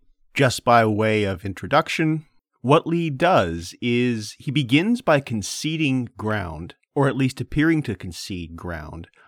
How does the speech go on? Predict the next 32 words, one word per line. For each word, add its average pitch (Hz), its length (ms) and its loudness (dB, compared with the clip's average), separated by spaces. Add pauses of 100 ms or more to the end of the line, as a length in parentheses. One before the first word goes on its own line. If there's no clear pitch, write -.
on 135 140 0
the 151 120 4
assertion 151 460 -2
that 147 100 0
women 131 280 0
are 120 160 0
inferior 113 580 -4
to - 140 -12
men, 98 440 -6 (280)
and 131 160 2
then 135 580 2 (140)
basically 147 540 2
stands 123 500 0
that 120 220 0
position 113 400 -6
on 104 160 -4
its - 140 -12
head 104 360 0
by 95 140 -4
taking 107 380 -8
a 90 40 -8
closer 107 440 -6
look 107 240 -6
at 90 80 -10
its - 320 -12 (100)
presuppositions 120 1120 -2
and 104 380 -6
the - 120 -10
institutional 110 640 -8
realities 95 540 -4
underlying 90 600 -4
it. - 100 -20